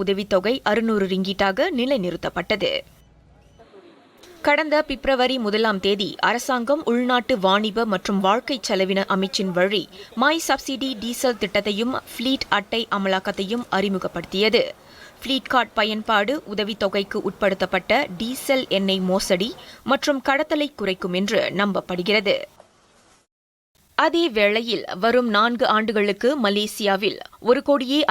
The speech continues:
ஐந்து லட்சம் ரிங்கிட் மதிப்புடைய கூடுதல் முதலீட்டை Microsoft அறிவித்தது. மலேசியாவை தளமாக கொண்ட பிறகு அந்நிறுவனம் முப்பத்தி இரண்டு ஆண்டுகளில் செய்த மிகப்பெரிய முதலீடு இதுவாகும். சந்தை விலைப்படி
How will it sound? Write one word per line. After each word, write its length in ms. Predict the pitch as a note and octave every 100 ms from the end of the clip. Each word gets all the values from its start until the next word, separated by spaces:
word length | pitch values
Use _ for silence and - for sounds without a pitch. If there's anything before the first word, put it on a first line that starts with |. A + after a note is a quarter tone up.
| G#3+
ஐந்து 200 | G#3+ G#3+
லட்சம் 280 | G#3 - G#3+ G3+
ரிங்கிட் 280 | G3+ A3 G3
மதிப்புடைய 560 | F#3 F#3+ F#3+ F#3+ A3 D4
கூடுதல் 400 | A#3+ A#3 G#3+ A3+ G3
முதலீட்டை 420 | F#3+ F#3+ F#3+ G#3+ C4 G3
Microsoft 600 | G3 F#3+ F#3+ - B3+ - -
அறிவித்தது. 520 | F#3 D3+ D#3 G3+ G3+ - - - - - - G3+
மலேசியாவை 640 | G3 G#3+ G#3 A3+ F#3+ G3 C#4 A3+
தளமாக 460 | B3 C#4 D4 C#4 C4+
கொண்ட 160 | F#3 F3+ A3+
பிறகு 280 | G#3 A#3 F3 - G#3
அந்நிறுவனம் 560 | A#3 C4+ C4 C4+ D#4 A#3
முப்பத்தி 320 | G3+ G#3+ G3+ G3
இரண்டு 220 | G3+ G3+ -
ஆண்டுகளில் 500 | G3+ G#3+ A3 G#3+ G#3 -
செய்த 300 | G#3 G3+ B3+ D4+ G#3
மிகப்பெரிய 500 | F#3 - A#3 D#4 F#4 A#3
முதலீடு 380 | F#3+ F#3 F#3 G3 - F#3+
இதுவாகும். 540 | F3+ E3+ G#3+ A3 - G#2 _ _ _ _ _ _ _ _ _ _ _ _ _ -
சந்தை 420 | - E4+ E4+ F4+ C4+
விலைப்படி 500 | A3+ F#3+ - G#3+ A3